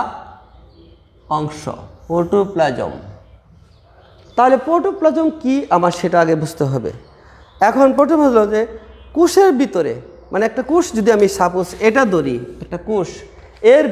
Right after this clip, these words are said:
ভিতরে এর আচ্ছাদিত করা যে অংশটা আছে, এর ভিতরে পানির সদৃশ বা জলীয় কোনো বস্তু সদৃশ যে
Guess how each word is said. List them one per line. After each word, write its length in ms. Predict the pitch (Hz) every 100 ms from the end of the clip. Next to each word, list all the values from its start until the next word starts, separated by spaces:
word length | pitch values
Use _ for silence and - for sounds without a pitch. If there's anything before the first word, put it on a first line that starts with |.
| 190
ভিতরে 280 | 165 135 113 - -
এর 80 | 208 220
আচ্ছাদিত 420 | - 294 285 269 226
করা 140 | 202 175
যে 40 | 156
অংশটা 280 | 151 151 143 131
আছে, 100 | 147
এর 60 | 160 170
ভিতরে 360 | 247 330 302 269 - - - -
পানির 340 | 277 330 392 370 -
সদৃশ 360 | 240 190 156 - - _ _ _
বা 140 | 220 196 190 170
জলীয় 280 | 277 381 381
কোনো 120 | 311 294 220
বস্তু 240 | 247 247 247
সদৃশ 240 | 240 214 190
যে 60 | 196